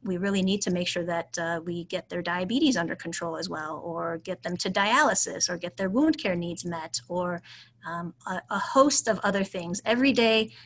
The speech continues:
is exciting and every day is new in the hotel motel program. The other thing we are very aware of is that for people who were struggling with substance use disorders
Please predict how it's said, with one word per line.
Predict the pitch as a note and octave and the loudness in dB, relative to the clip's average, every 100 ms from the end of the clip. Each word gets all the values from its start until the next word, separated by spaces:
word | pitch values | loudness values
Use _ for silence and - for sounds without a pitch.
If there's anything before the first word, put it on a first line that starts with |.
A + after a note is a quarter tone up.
| - | -12
is | G3 F#3+ - | -4 -2 -2
exciting | - - G3 G3 F3+ | 0 2 2 2 0
and | |
every | F#3 G#3+ | 0 0
day | G#3 G3+ | 2 2
is | G3 G3 | 0 0
new | F#3 E3+ F3 - | -2 -2 -6 -8
in | E3+ | -10
the | |
hotel | F3 F#3+ - F3+ | -8 -10 -8 -8
motel | F3 F#3+ - | -8 -8 -12
program. | - - - - - _ _ _ - - - - - - | -10 -8 -8 -8 -14 _ _ _ -20 -8 -8 -8 -20 0
The | B3 C4 | 4 6
other | E4 | 6
thing | - C#4 | 6 8
we | A#3+ | 8
are | G#3+ | 6
very | G3 G3+ G3 | 4 2 2
aware | F#3+ F3+ F#3 F#3 | 0 -2 0 2
of | E3+ E3+ E3+ | 2 0 -4
is | F#3+ G3 | -4 -2
that | F3+ F3 - | -2 -4 -6
for | G3+ | -8
people | F#3 A#3 A#3+ A3 | -4 0 2 2
who | G#3 G3 F3+ | 2 2 0
were | F3+ | -2
struggling | - F#3+ F#3+ G3 | -2 -2 0 0
with | F3+ | 2
substance | - G3 - F#3+ - | 2 2 -2 0 0
use | F3 F3 | -2 -4
disorders | F3 - G#3+ F#3 E3+ | -2 -2 0 0 -4